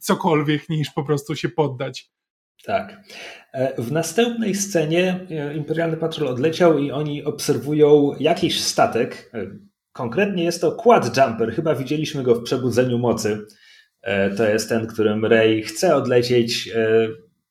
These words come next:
Speaker 2: z Finem, e, z, z Jakku, ale ten statek zostaje zniszczony i muszą uciec do tego złomu, który stoi obok.
Speaker 1: Ha,
Speaker 2: E,
Speaker 1: patrz.
Speaker 2: nie, nie mówię, że to był konkretnie ten sam model, po
Speaker 1: Ja
Speaker 2: prostu
Speaker 1: rozumiem.
Speaker 2: słowo, słowo Quad Jumper, e,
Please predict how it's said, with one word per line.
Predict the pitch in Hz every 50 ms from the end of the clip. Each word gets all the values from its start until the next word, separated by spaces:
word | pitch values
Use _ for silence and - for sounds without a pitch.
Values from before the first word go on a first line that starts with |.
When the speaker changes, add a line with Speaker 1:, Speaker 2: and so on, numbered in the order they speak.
| _ _ - 117
Speaker 2:
z | - - -
Finem, | - 139 123 117 120 117 117 117 117 117 - -
e, | 117 113 110 110 110
z, | 98 92 107 120 - 120
z | 107 92 92 92 95 98
Jakku, | 127 123 - - - 226 196 185 170
ale | 117 120 127 127 127 127 127 123 120 - -
ten | - 127 120
statek | 117 - 139 123 127 120 113
zostaje | 113 117 139 123 117
zniszczony | 113 113 120 123 113 - - 160 147 139 139 131 127 127 123
i | 123 123 120 117 117
muszą | 131 123 120 - - 117 110 110 110 107 107 - - _ _ _ _ _ _
uciec | 135 123 107 - 123 113 113 104 101
do | 101 107 107
tego | - 107 104 104 104 104 101 98 101 101
złomu, | 107 98 107 110 107 107 101 98
który | - - 110 101
stoi | - - 104 101 123 160
obok. | 165 120 104 - - - _ - - - - - - - - - - _
Speaker 1:
Ha, | - 415 302 - -
Speaker 2:
E, | 117 113 113 123 143 147 - - - _ _ _ _ _
Speaker 1:
patrz. | - 320 202 170 180 185 -
Speaker 2:
nie, | 185 185 185 - - - - _ _
nie | 180 185 208 214
mówię, | 214 226 202 208 185
że | 196 196
to | 185
był | 160 175 170 165
konkretnie | - 170 156 175 175 170 160 151
ten | 151 156 147
sam | - - 147 135
model, | 139 139 123 120 -
po | 117 247
Speaker 1:
Ja | 262
Speaker 2:
prostu | 294 349 370
Speaker 1:
rozumiem. | 392 381 427 381 277 247
Speaker 2:
słowo, | 165 160 147
słowo | 131 - - 180 165 143 147 151
Quad | 151 - - 175 160 139 135 120 117
Jumper, | 147 143 135 131 120 - 123 117 113 113 117 117 117
e, | 113